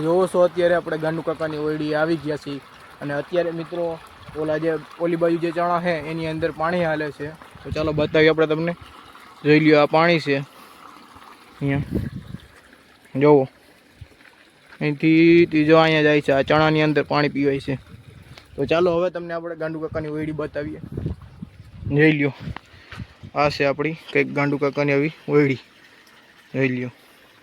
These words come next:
અહીં ચૂલો છે. હવે જે બીજી પાકી ઓયડી છે એ બતાવી. આ તો નરિયાવાળી હતી, ઓલી જે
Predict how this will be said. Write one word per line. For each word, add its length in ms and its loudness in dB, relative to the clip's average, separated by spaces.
અહીં 180 -8
ચૂલો 320 4
છે. 80 -4
હવે 260 2
જે 120 2
બીજી 260 0
પાકી 280 -2
ઓયડી 280 0
છે 140 -4
એ 60 -2
બતાવી. 420 -4
આ 60 -6
તો 120 -12
નરિયાવાળી 560 -4
હતી, 240 -12
ઓલી 240 -6
જે 100 -2